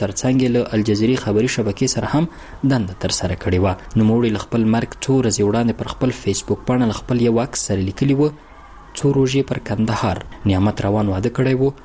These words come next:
او درې کلن زوی لري. نوموړی د کندهار پوهنتون د ژورنالیزم له پوهنځي فارغه شوی و. د افغانستان د آزاد رسنیو د ملاتړ ادارې یانۍ د معلوماتو له مخې، د دوه زره شلم کال وروستیو څو میاشتو او د دوه زره یوویشتم کال لومړیو څو میاشتو کې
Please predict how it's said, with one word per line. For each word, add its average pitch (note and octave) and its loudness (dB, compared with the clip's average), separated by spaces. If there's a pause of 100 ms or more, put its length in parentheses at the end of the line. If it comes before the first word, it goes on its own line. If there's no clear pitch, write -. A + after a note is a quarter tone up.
(140)
او B2+ 0
درې B2+ 0
کلن C3+ 2
زوی G2 0
لري. G2 2 (360)
نوموړی G2+ 4
د G2+ 2
کندهار G#2 0
پوهنتون G#2 0
د A#2+ 2
ژورنالیزم A2+ 0
له A2 0
پوهنځي A2+ 0
فارغه C3 0
شوی G2 0
و. F#2 2 (280)
د D3+ 2
افغانستان C#3 0
د C3+ -4
آزاد C3 0
رسنیو B2 2
د A2+ 2
ملاتړ G#2+ 0 (100)
ادارې A2+ 0 (100)
یانۍ A#2+ 2
د G#2 2
معلوماتو G2 2
له A2 4
مخې، C#3 0 (440)
د C#3+ 4
دوه C#3 2
زره C3 2 (100)
شلم C3+ 2 (120)
کال C3 2
وروستیو A#2+ 2
څو G#2 -2
میاشتو C#3+ 2 (380)
او C#3+ 4
د C#3 2
دوه C3+ 0
زره B2 2
یوویشتم A#2 2 (120)
کال C3 2
لومړیو A#2 2
څو G2+ -4
میاشتو C#3 0
کې C#3 2